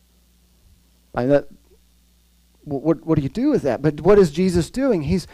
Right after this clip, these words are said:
he's putting his thumb on the idol of her heart and saying, "You're, you're chasing at, you've been chasing after the affections of men rather than the affections of God. You, you've taken the, the blessing of the covenant of marriage that God has given it, and you've dragged it through,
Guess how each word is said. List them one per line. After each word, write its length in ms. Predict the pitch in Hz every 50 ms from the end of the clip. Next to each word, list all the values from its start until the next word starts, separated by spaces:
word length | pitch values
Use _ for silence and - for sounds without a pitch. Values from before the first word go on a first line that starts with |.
| - - -
he's 200 | - - 185 185
putting 340 | - - 202 214 233 247 220
his 160 | 196 - -
thumb 340 | - 202 202 220 247 233 175
on 140 | 156 156
the 100 | 156 156
idol 340 | 147 127 160 190 214 214 196
of 100 | 175 151
her 100 | 147 147
heart 560 | 127 - - 226 247 226 160 - - - - - _ _ _ _ _ _ _ _ _ _ _ _ _ _ _ _ _
and 80 | - 135
saying, 220 | - - 175 175
"You're, 160 | 170 185 208 185
you're 160 | 165 175 190
chasing 480 | - - 190 202 208 185 190 175 160
at, 120 | 156 160 165
you've 140 | 160 190 185
been 140 | 185 165
chasing 480 | 143 - - 190 202 196 - 202 175 165
after 300 | 175 185 190 185 - 165
the 120 | 143 139
affections 540 | 131 127 - - 185 185 - - 147 120 120
of 100 | 120 -
men 300 | 135 147 175 185 170 139
rather 220 | 123 127 151 160 147
than 160 | 135 127 120
the 80 | 113
affections 420 | 107 - - 143 147 - - 117 104
of 80 | -
God. 340 | - - - - - 123 - _ _ _ _ _ _ _ _ _ _ _ _ -
You, 140 | 135 156
you've 340 | 165 - 165 175 196 180 -
taken 500 | - 185 190 202 220 214 - 180 151 135
the, 200 | 127 127 120 113 - - - - _ -
the 80 | -
blessing 420 | 135 131 151 160 185 185 - 175 147
of 120 | 135 117
the 120 | 131 117 104 - - _ _ _
covenant 540 | - - - 185 185 190 220 185 151 143 -
of 180 | 143 139 - -
marriage 380 | 165 185 202 185 151 120 -
that 160 | - 147 139
God 240 | - - 147 147 156
has 180 | 156 139 127 -
given 260 | - 208 233 262 196
it, 40 | 143
and 280 | 123 127 131 127 131
you've 140 | 135 131 127
dragged 240 | - 160 165 180 175
it 180 | 165 135 - -
through, 320 | - - - 156 139 135